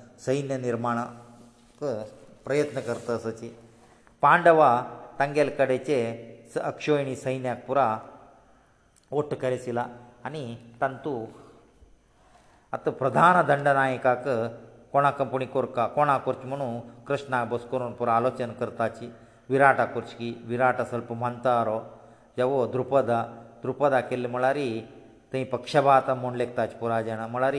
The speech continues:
विंगड विंगड राज्य देखून मस्त राय आयलीची, आमकां करना अशी द्रुपदा केल्ले। द्रुपदा केल्ले कित्याक म्हळ्यार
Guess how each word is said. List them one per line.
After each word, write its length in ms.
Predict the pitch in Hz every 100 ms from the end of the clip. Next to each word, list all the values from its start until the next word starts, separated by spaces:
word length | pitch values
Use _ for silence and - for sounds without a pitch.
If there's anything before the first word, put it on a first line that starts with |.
| 117 107 - -
विंगड 240 | 131 151
विंगड 280 | 151 139 135
राज्य 340 | 120 123 127 127
देखून 240 | 117 120
मस्त 260 | 117 - 151
राय 280 | 127 131
आयलीची, 640 | 131 123 113 113 117 - - -
आमकां 300 | 143 123 123
करना 320 | 127 123 123
अशी 540 | 120 131 110 - -
द्रुपदा 380 | 123 135 147 139
केल्ले। 280 | 113 113 110
द्रुपदा 360 | 113 123 139 127
केल्ले 240 | 123 123
कित्याक 280 | 117 120 123
म्हळ्यार 240 | 123 147